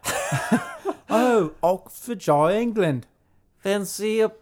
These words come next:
Speaker 1: tea and crumpets.
Speaker 2: Fancy a beer, mate.
Speaker 1: A beer, mate.
Speaker 2: Fancy a very bad elf beer.
Speaker 1: Crikey.
Speaker 2: <laughs>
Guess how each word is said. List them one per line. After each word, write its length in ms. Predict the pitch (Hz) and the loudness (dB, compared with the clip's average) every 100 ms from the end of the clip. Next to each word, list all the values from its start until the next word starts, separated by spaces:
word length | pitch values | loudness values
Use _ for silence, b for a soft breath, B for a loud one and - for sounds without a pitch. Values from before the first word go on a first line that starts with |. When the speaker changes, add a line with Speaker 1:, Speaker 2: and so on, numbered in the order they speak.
| _ | _
Speaker 1:
tea 200 | - 240 | -4 0
and 200 | 240 226 | 0 -2
crumpets. 640 | - 240 185 165 170 - - | -2 -2 0 -2 -4 -6 -2
Speaker 2:
Fancy 400 | 147 156 156 160 | 0 0 0 -2
a 100 | 151 | 0
beer, 380 | 151 170 139 | 0 2 2
mate. 400 | 120 123 151 - _ _ - | 0 -2 -2 -6 _ _ -10
Speaker 1:
A 120 | 139 | -8
beer, 380 | 123 170 175 156 | -4 -2 0 0
mate. 540 | 139 175 180 - - _ - | 0 0 0 -4 -16 _ -4
Speaker 2:
Fancy 320 | 143 143 147 | -2 -2 0
a 100 | 135 | 0
very 280 | 135 143 143 | 2 2 0
bad 580 | 120 120 - 151 147 147 | -4 -6 0 2 4 2
elf 360 | 135 123 - | 2 -2 -4
beer. 300 | 131 127 143 | -2 0 0
Speaker 1:
Crikey. 680 | 131 139 135 135 135 120 - _ - | -2 0 0 -2 -4 -6 -8 _ -10
Speaker 2:
<laughs> 180 | 147 | -2